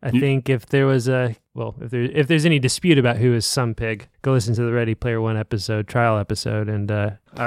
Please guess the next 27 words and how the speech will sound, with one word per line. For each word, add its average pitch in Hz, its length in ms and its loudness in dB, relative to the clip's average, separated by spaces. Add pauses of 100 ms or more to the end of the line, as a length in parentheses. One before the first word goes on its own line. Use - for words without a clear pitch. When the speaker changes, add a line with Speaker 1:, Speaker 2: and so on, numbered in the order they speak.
Speaker 3:
I 131 80 4
would 160 120 2
be 143 100 2
more 131 220 4
like 110 280 2
Wilbur 104 540 0
crying 104 360 2
over 92 140 -2
the 92 80 -2
fact 98 240 -2
that - 80 -6
he's 92 80 -4
about 92 220 -2
to - 80 -6
die. 92 180 0
Speaker 1:
<laughs> 233 80 0 (1300)
Speaker 3:
I - 100 0
think 135 140 4
that's 131 200 0
the 135 100 0
way 117 160 2
that 110 100 0
I 110 80 0
came 113 220 -4
across, 107 460 -2
I 107 120 0
guess. 87 360 0